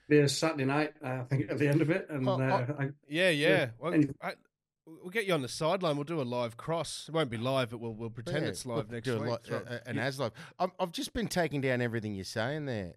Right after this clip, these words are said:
Speaker 2: uh, Coach, like, with that entire schedule. When does the, like, copious drinking and gambling, what, where is that in the, I, I can't see any space for that in the, in the schedule,
Speaker 1: <laughs>
Speaker 2: mate.
Speaker 3: No, don't
Speaker 1: Yeah.
Speaker 3: worry. They'll find the time.
Speaker 2: Well, you, you, you sh-, you might as well be in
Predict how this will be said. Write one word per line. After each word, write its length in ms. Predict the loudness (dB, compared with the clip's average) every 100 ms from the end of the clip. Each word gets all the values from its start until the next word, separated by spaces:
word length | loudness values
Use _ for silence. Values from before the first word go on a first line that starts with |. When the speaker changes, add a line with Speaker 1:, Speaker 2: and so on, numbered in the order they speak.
| -12
Speaker 2:
uh, 220 | -12 -12
Coach, 520 | -10 -8 -8 -10 -16 -18 _
like, 160 | -10 -10 -10
with 160 | -10
that 180 | -8 -8
entire 400 | -8 -6 -4 -4
schedule. 460 | -6 -8 -6 -8 -10 -18 -20 _ _
When 300 | -4 -2 -2
does 220 | -4 -6
the, 400 | -2 0 2 0 -6 _ _ _ _ _ _ -10
like, 220 | -8 -8 -12 _ _ _ _
copious 460 | -4 -4 -4 -6
drinking 360 | -2 -2 -2 -4
and 140 | -4
gambling, 540 | -2 -4 -2 -4 -4 -8
what, 180 | -6 -6 -8 -18
where 320 | -10 -4 -2
is 100 | -2
that 160 | -2 -4
in 160 | -2 -2
the, 240 | -4 -6 -14 _ _ _ _ -16
I, 80 | -14 -10
I 60 | -6
can't 260 | -2 -2
see 80 | -2
any 120 | -6
space 360 | -6 -4 -6 -4
for 100 | -6
that 160 | -6
in 100 | -6
the, 140 | -10 -10
in 100 | -10
the 100 | -10
schedule, 480 | -12 -12 -10 -4 0
Speaker 1:
<laughs> 0 |
Speaker 2:
mate. 260 | 0 0
Speaker 3:
No, 140 | 0 4
don't 140 | 6
Speaker 1:
Yeah. 100 | 6
Speaker 3:
worry. 100 | 4
They'll 160 | 2 0
find 280 | 0 -2
the 60 | -2
time. 280 | -6 -8 -6 -6 -4
Speaker 2:
Well, 140 | -6 -4
you, 160 | -8 -6
you, 200 | -4 -4
you 120 | -4
sh-, 100 | -8
you 100 | -4
might 180 | 0 2
as 80 | 2
well 100 | -2
be 160 | 0
in 80 | -2